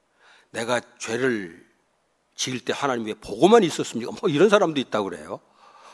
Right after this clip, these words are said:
어, 굉장히 뻔뻔해요. 근데 그게 뭐 멀리 있지 않는 것, 아담이 그랬죠. 아담이 죄 지고 나서 "당신이 만든 여자가" 뭐 이런 얘기 했었죠. 예.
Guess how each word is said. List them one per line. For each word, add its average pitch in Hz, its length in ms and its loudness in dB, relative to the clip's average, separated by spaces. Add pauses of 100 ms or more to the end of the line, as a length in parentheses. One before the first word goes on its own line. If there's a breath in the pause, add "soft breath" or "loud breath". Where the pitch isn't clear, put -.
(340 loud breath)
어, 95 140 -10
굉장히 120 340 -2
뻔뻔해요. 123 380 -2 (140 loud breath)
근데 160 160 0
그게 160 180 0
뭐 160 340 2 (220 loud breath)
멀리 127 320 0
있지 143 160 -2
않는 135 160 4
것, 117 140 -4
아담이 135 400 2
그랬죠. 123 400 -2
아담이 92 320 -10
죄 113 160 -6
지고 131 240 -6
나서 101 260 -6 (160 loud breath)
"당신이 127 600 -2
만든 147 640 0
여자가" 113 560 -4
뭐 117 140 -2
이런 127 260 2
얘기 110 180 -2
했었죠. - 420 -16 (920 soft breath)
예. 135 320 -20